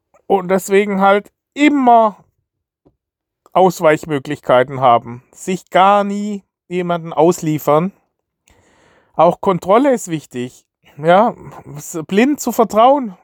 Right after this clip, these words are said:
Einer sagt, „Ja, ich pack Ihnen die Teile alle ein“, muss man nachzählen. Muss natürlich immer abwägen, ähm, ob, ob, äh, die,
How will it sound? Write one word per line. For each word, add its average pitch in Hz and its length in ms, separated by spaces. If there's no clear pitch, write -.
Einer 214 260
sagt, 226 320
„Ja, 247 320
ich - 260
pack 233 240
Ihnen 226 340
die 214 180
Teile 208 380
alle 202 240
ein“, 233 260
muss 180 180
man 208 140
nachzählen. 170 760
Muss 196 160
natürlich 226 440
immer 247 280
abwägen, 220 880
ähm, 190 760
ob, 190 300
ob, 180 240
äh, 170 260
die, 170 480